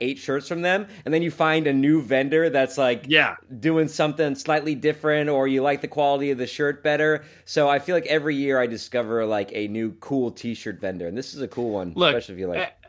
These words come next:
Speaker 2: uh, Amaz-, or not Amazon, uh, Instagram is full of bootleg t-shirt guys who are making great stuff. The guy who does Rotten also does a couple different ones you should check out. There's, like,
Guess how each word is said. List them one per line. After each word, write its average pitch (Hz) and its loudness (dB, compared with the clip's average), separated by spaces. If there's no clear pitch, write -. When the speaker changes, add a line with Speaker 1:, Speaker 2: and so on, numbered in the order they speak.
Speaker 2:
uh, 190 -4
Amaz-, 233 2
or 190 2
not 170 2
Amazon, 127 -2
uh, 156 0
Instagram 208 0
is 160 -2
full 190 2
of 143 2
bootleg 180 0
t-shirt 160 -4
guys 101 -6
who 165 -6
are 165 0
making 170 -4
great 160 -2
stuff. 156 0
The 151 -6
guy 156 0
who 175 -4
does 165 -4
Rotten 151 0
also 147 -6
does 139 -6
a 147 -6
couple 170 -2
different 156 -4
ones 156 -4
you 151 -8
should 151 -10
check - -6
out. 147 -2
There's, 139 -8
like, 135 -10